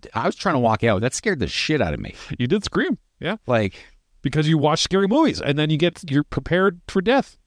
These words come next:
Speaker 2: See, I don't watch them. I wouldn't have been scared.
Speaker 1: What's the difference between a scary movie where someone's trying to, to kill you
Speaker 2: Yeah.
Speaker 1: versus an action movie where someone's trying to kill you?
Speaker 2: Uh,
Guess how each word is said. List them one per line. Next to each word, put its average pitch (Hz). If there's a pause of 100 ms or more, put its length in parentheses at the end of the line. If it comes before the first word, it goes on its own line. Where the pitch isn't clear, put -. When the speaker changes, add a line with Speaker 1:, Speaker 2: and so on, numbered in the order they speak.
(120)
Speaker 2:
See, -
I 123
don't 185
watch 185
them. 87
I 95
wouldn't 123
have 131
been 135
scared. 127
Speaker 1:
What's 254
the 381
difference 233
between 143 (400)
a -
scary 170
movie 82 (320)
where 110
someone's 135
trying 117
to, 104 (380)
to -
kill 117
you 92 (240)
Speaker 2:
Yeah. 85 (240)
Speaker 1:
versus 123
an 113
action 135
movie 98
where 95
someone's 110
trying 101
to 95
kill 90
you? 64 (1040)
Speaker 2:
Uh, 127